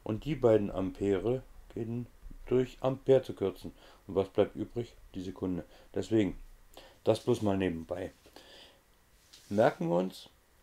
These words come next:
das Laden und Entladen eines Kondensators ist, wenn ich's über einen Kurzschluss mache, eine ganz schnelle Sache. Aber im Allgemeinen macht man das nicht, man tut das keiner Schaltung an. Schon alleine wegen der Brandgefahr und weil's auch keinem nützt.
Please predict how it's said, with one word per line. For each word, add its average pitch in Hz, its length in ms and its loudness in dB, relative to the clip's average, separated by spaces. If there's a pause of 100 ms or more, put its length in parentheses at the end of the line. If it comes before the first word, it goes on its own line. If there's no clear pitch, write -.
das 104 180 0
Laden 127 320 8
und 123 120 4
Entladen 110 420 6
eines 107 260 -4
Kondensators 104 800 0 (160)
ist, - 440 2 (400)
wenn 104 200 0
ich's 98 160 -4
über 98 240 2
einen 78 100 2
Kurzschluss 139 460 -2
mache, 139 340 0 (100)
eine 117 280 -2 (240)
ganz 90 240 2
schnelle 80 280 -4
Sache. 80 320 -8 (220)
Aber 92 200 2
im 95 180 0
Allgemeinen 107 500 2
macht 95 320 -2
man 117 140 0
das 123 180 -4
nicht, 120 180 -4
man 95 200 -4
tut - 180 -6
das 95 140 -2
keiner 87 260 -2
Schaltung 85 420 -8
an. 123 220 -4 (640)
Schon 104 140 6
alleine 90 300 2
wegen 85 140 -4
der 98 100 -4
Brandgefahr 120 880 2
und 120 260 6
weil's 104 200 8
auch 117 120 4
keinem 110 240 2
nützt. 139 340 4